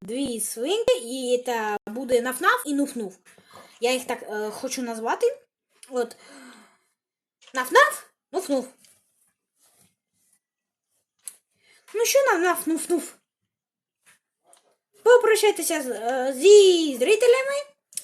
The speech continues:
Щас вийду. Скажу, е, вони вам скажуть до побачення.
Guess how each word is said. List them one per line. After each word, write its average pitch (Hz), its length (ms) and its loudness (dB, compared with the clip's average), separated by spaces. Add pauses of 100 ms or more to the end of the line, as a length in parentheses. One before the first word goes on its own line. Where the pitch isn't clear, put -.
(500)
Щас - 220 -10
вийду. 240 300 -6 (1040)
Скажу, 320 380 -4 (100)
е, 240 300 -2
вони 311 340 0
вам 359 260 0
скажуть 339 480 -2 (200)
до 269 160 2
побачення. 208 720 -4